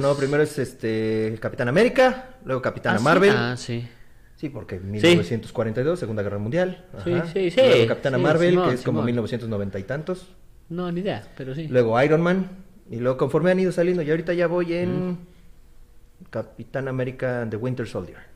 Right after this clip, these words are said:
Speaker 1: Ok.
Speaker 2: Ya voy hasta allá. Entonces,
Speaker 1: Ahí vas, ahí vas, ahí
Speaker 2: ahí
Speaker 1: vas.
Speaker 2: le di un buen avance, güey.
Speaker 1: Ahí vas. Yo el otro día vi la película que te escribí,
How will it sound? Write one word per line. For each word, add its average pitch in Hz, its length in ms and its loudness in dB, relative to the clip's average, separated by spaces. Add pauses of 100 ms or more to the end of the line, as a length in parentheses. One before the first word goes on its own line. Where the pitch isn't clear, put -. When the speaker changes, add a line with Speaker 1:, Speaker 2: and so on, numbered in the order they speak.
(120)
Speaker 1:
Ok. 110 160 -12
Speaker 2:
Ya 110 100 -6
voy 123 100 -4
hasta - 120 -14
allá. - 140 -18
Entonces, 120 340 -8
Speaker 1:
Ahí 202 160 -2
vas, 175 260 2
ahí 180 60 0
vas, 160 280 -4
ahí 143 60 -2
Speaker 2:
ahí 139 40 0
Speaker 1:
vas. 143 80 2
Speaker 2:
le 127 80 4
di 120 120 4
un 120 120 4
buen 113 160 4
avance, 98 320 -4
güey. 107 160 -12
Speaker 1:
Ahí 131 100 -2
vas. 139 200 0
Yo 190 520 6
el 156 140 6
otro 170 240 4
día 160 180 8
vi 156 260 6
la 147 200 2
película 135 380 2
que 117 100 0
te 117 200 -2
escribí, 131 360 2